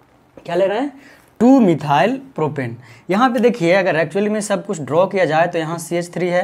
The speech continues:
यहाँ भी सी एच थ्री है और यहाँ भी सी एच थ्री है। तो इसमें होता क्या है, करता क्या है, वो क्लोरीन क्या करता है? जो क्लोरीन है वो क्या करता है, हाइड्रोजन को क्या करता है, रिप्लेस करता है।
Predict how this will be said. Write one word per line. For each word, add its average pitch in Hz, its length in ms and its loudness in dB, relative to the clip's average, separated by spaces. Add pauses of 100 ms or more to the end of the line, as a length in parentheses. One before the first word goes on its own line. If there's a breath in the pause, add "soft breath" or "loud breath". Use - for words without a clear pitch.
(480 soft breath)
यहाँ 147 240 -4
भी 175 100 -4
सी 165 200 -6
एच 170 200 -4
थ्री 175 140 -2
है 190 140 0 (440 soft breath)
और 131 120 -6
यहाँ 180 220 -4
भी 208 80 -4
सी 208 180 -6
एच 202 200 -4
थ्री 202 160 -4
है। 208 100 -8 (1000 soft breath)
तो 247 400 2
इसमें 247 240 2
होता 240 360 0
क्या 214 180 -4
है, 147 60 -6
करता 220 420 0
क्या 262 200 -2
है, 123 220 -10 (280)
वो 139 80 -6
क्लोरीन 214 420 2
क्या 294 160 2
करता 180 280 -4
है? 131 200 -8 (360 soft breath)
जो 147 120 -4
क्लोरीन 180 420 2
है 262 80 0
वो 254 100 -2
क्या 277 140 -2
करता 185 260 -2
है, 147 80 -6
हाइड्रोजन 170 380 -2
को 226 80 -4
क्या 220 140 -2
करता 220 260 -2
है, 277 180 -2
रिप्लेस 226 480 0
करता 143 300 -4
है। 117 180 -14